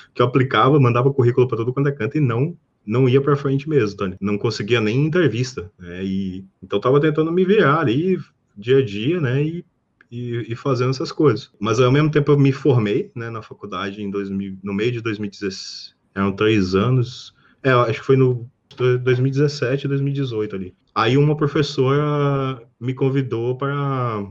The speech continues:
pra ministrar uns cursos de, pra crianças,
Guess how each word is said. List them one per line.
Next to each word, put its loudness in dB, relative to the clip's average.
pra -2
ministrar -2
uns -4
cursos -6
de, -6
pra -2
crianças, 0